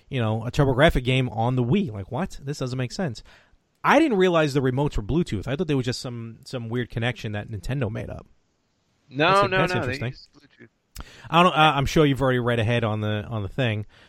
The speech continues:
Speaker 1: Uh, I was gonna say, do you remember what the code name was for the Wii?
Speaker 2: Yes, it was Revolution.
Speaker 1: Oh, I'm sure you just guessed that off the top of your head.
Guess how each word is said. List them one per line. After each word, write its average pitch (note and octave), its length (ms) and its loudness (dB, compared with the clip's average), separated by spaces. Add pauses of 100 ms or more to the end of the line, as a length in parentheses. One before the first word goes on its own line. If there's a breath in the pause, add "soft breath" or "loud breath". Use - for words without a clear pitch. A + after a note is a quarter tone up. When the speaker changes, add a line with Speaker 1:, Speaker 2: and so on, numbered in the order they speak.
(100)
Speaker 1:
Uh, C3+ 60 -8
I A#2 80 2
was A2+ 100 2
gonna C3 100 2
say, C3 200 4
do A#2+ 60 4
you A#2+ 60 4
remember C3 200 4
what B2+ 160 4
the B2 160 0
code E3 340 8
name A2 240 0
was G#2 540 -6
for - 180 -4
the G#2+ 80 -4
Wii? G#2 340 -2 (760)
Speaker 2:
Yes, D3 320 2
it F2 60 -16
was F#2+ 160 -20
Revolution. G2 640 -12
Speaker 1:
Oh, C#3 200 6
I'm G#2 120 2
sure B2+ 140 2
you A2+ 100 0
just G2 160 -6
guessed - 220 -4
that G#2+ 100 2
off F#2 100 -2
the - 80 -20
top G#2+ 160 -2
of G#2+ 60 -4
your F#2+ 80 -4
head. F#2+ 180 -4